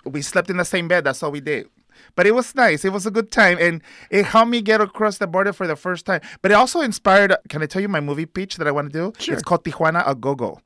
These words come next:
Speaker 1: It's about a go-go dancer who falls in love with the immigration officer.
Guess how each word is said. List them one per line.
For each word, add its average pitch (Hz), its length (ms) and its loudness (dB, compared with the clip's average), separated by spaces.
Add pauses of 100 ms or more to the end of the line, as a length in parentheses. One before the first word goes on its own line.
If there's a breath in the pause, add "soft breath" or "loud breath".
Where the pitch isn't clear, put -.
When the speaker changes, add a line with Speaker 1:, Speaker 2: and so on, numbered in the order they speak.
(440 soft breath)
Speaker 1:
It's 160 160 -4
about 190 320 6
a - 40 4
go-go 180 300 4
dancer 196 440 2
who 175 180 -2
falls 170 260 -2
in 185 120 -2
love 175 100 2
with 180 120 -2
the 165 100 2
immigration 160 500 -2
officer. 151 420 -4